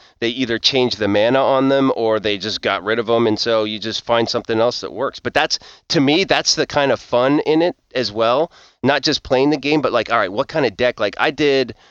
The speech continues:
an all, uh, like, one deck, like, just play around with it, like, with, uh, Hero, Hero focuses on beasts, so I did an all beast deck just to see how it goes, and I ended up doing really well with it. And, and then,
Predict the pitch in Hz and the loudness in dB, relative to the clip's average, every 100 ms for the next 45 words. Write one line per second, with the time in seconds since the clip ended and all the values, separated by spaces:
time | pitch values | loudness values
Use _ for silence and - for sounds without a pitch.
0 | _ - 117 - 117 120 120 117 113 - | _ -2 -2 0 2 4 2 2 0 -6
1 | - 110 104 - 117 98 107 _ - 135 | -6 -2 -2 -2 -6 -8 -18 _ -2 0
2 | 143 139 127 135 123 175 - - 170 185 | 2 0 0 -2 0 -4 -4 -4 0 2
3 | 151 120 139 139 104 101 98 98 - _ | 2 4 2 2 -2 -4 -6 -8 -14 _
4 | _ _ - 139 117 - 135 117 110 - | _ _ -2 0 0 0 2 2 0 -4
5 | - _ - 180 143 113 107 - 143 156 | -20 _ 0 2 4 2 0 -4 -2 2
6 | 147 135 - 143 135 127 135 120 113 104 | 2 0 -2 -2 -2 -2 -2 0 0 0
7 | 123 135 - - - - - 143 147 139 | -2 0 0 -2 -10 -10 -2 0 2 2
8 | 127 - 127 117 131 123 98 113 95 - | 2 2 0 0 -2 -2 -2 0 0 -2
9 | 123 - 113 - 120 110 113 104 98 120 | -2 -2 -2 0 0 0 0 0 0 0
10 | 107 113 123 127 120 87 - 143 135 110 | 2 2 2 2 -2 -4 -4 0 2 2
11 | 127 127 104 117 143 90 87 - - - | 0 0 2 0 0 -4 -8 -12 -8 0
12 | 123 107 - - 120 127 127 120 117 | 0 0 -6 -2 2 4 4 2 0